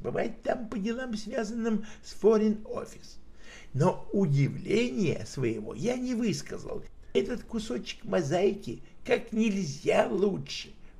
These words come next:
подходил к общему узору. Мы поднялись с ним наверх, в кабинет некоего контр-адмирала,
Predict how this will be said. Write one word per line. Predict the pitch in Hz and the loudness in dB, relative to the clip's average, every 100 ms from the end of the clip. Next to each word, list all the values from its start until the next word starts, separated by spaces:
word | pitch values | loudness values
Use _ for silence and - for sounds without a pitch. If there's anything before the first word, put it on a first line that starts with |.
| - | -4
подходил | 185 - - - 139 131 196 196 - - - - | -2 -2 0 0 0 0 2 0 -6 -16 -16 -10
к | - | 2
общему | 226 - - 226 220 185 - | 2 2 -8 -6 -2 -2 -2
узору. | - 131 - - - - - - - - - - - - | -6 -6 -4 -6 -6 -12 -12 -14 -16 -16 -14 -14 -14 2
Мы | 185 302 | 2 4
поднялись | 294 208 240 277 254 233 - | 4 2 0 0 0 -2 4
с | 220 143 - | 4 2 -2
ним | 233 214 | 0 2
наверх, | 202 127 - - - - - - | 4 2 -2 -8 -10 -12 -14 -2
в | |
кабинет | - 175 202 220 - - | 6 6 6 0 -4 -4
некоего | 185 156 170 269 - 202 165 139 135 104 | 0 2 2 2 2 6 6 6 0 -6
контр-адмирала, | - - 247 254 - - 208 202 220 233 151 - - | -4 -4 -2 0 0 -2 -4 -2 -4 -2 -2 -2 -6